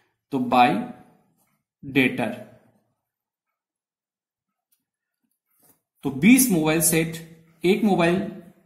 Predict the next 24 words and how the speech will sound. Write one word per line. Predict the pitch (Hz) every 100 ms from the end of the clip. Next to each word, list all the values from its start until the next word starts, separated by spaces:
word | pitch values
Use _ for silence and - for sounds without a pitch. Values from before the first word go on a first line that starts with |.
| _ _
बयालीस | 127 165 208 254 285 -
सौ | 233
रुपए | 196 - 170 - - - - _ _ _ _ _ -
में | 156 185
उधार | 180 143 151 165
बेचा | 123 117 123
है, | 107 98 92 - _ _ _ _ - _ _ _ _
तो | 139
टोटल | 123 170 180 208 196
उधार | 165 156 170
माल | 170 165 165
बेचा | 156 175 170
एटी | 156 - 180
फ़ोर | - 165 165
थाउजेंड | 131 117 120
यानी | 135 170
चौरासी | 170 175 175 175 180
हजार | 160 123 113
रुपए | 110 104 95 -
का। | - - - - - - _ _ _ - _ _ _ _ _ - - - - _ 214
इसके | - - 233
बाद | 202 180 - - - -
एजेंट | 185 196 190 247 254 247
ने | 185 160